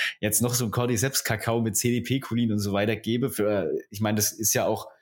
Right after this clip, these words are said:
jetzt nicht der günstigste Kakao, es ist ja Adaptogene. Ähm, dann haben wir gesagt, ja, das geht, also wenn ihr wollt, klar. <laughs> Also das ist grundsätzlich möglich, aber vielleicht ist es, auch um die Kinder zu schützen,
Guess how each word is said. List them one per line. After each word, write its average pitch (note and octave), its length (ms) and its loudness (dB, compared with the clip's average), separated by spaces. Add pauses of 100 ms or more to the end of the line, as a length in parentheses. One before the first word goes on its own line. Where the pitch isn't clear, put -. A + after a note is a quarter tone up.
(220)
jetzt A2 180 0
nicht A#2+ 160 -2
der G#2 120 2
günstigste D3 640 0
Kakao, D3 400 0
es A2 100 0
ist G#2+ 100 0
ja G#2+ 160 2
Adaptogene. A2 800 0 (540)
Ähm, A2+ 280 0
dann G2+ 40 0
haben A2 80 2
wir A2+ 60 2
gesagt, G2 240 0
ja, G2+ 60 0
das F#2+ 220 0
geht, C3 400 0
also G2 220 2 (480)
wenn G#2+ 340 -2
ihr G2+ 160 0
wollt, B2 400 -2
klar. B2+ 380 -2
<laughs> A2+ 920 0
Also G#2 180 0
das G#2 160 0
ist A#2 300 -2
grundsätzlich A#2+ 560 0
möglich, D#3 1040 -2
aber A#2 260 0
vielleicht A#2 580 0
ist C3+ 180 0
es, - 400 0 (420)
auch A2+ 100 -4
um A#2+ 100 0
die A2 100 -2
Kinder B2+ 280 0
zu G2 120 0
schützen, D3 640 0